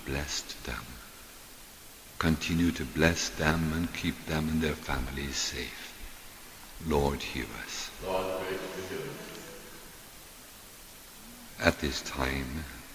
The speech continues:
Speaker 1: so many people are working together, pooling their resources across the world.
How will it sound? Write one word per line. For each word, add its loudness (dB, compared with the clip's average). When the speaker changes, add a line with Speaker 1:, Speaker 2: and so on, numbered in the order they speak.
Speaker 1:
so 10
many 10
people 2
are 10
working 10
together, 0
pooling 10
their 6
resources 2
across 0
the -6
world. 0